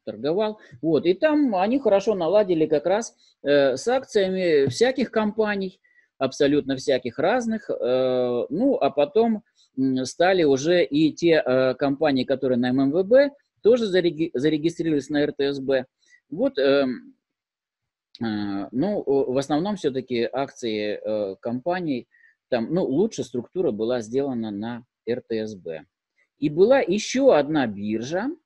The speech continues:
еще одна биржа, которая, в общем сказать, э, наладила очень хорошо работу, эм,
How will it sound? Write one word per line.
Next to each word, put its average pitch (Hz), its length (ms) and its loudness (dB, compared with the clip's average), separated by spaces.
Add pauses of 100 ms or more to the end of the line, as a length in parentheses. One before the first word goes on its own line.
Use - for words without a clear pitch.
(840)
еще 143 420 0
одна 113 280 0
биржа, 120 580 -8 (440)
которая, 214 720 2
в 185 80 2
общем 202 260 -4
сказать, 165 400 -6 (460)
э, 127 1400 -2
наладила 175 640 2
очень 160 280 0
хорошо 147 400 0
работу, 208 640 0 (720)
эм, 110 520 -10